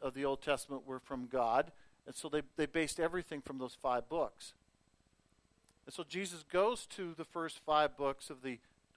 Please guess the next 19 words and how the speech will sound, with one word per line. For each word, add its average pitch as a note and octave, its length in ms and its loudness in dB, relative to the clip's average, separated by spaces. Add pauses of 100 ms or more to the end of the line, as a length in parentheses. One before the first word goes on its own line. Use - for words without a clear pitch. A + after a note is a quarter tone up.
Old D#3 240 2
Testament, B2+ 640 0
and D#3 100 -8
he C#3+ 60 -8
shows A3 600 0
them B2 340 0
that C#3 180 6 (300)
even B3 480 4
in G#3+ 160 0
the G3+ 180 2
Old G3+ 180 4
Testament, G3 440 2
not F#3+ 240 6
as D4+ 80 0
clear C#4 400 6
as C4 120 2
we A#3+ 140 4
would A#3+ 180 0
like, A3+ 520 4